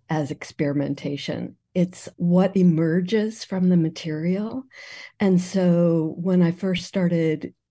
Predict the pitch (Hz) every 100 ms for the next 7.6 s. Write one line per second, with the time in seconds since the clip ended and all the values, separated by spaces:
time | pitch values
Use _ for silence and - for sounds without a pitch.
0 | _ - 180 180 190 220 233 180 156 147
1 | 143 - 160 156 151 147 143 139 139 147
2 | 143 143 139 139 139 _ _ _ _ -
3 | - 208 226 254 208 175 151 143 147 143
4 | 143 139 139 - 139 147 139 135 139 -
5 | 139 127 127 110 - - - 135 135 -
6 | - - - - 135 135 135 139 139 -
7 | 165 170 156 147 143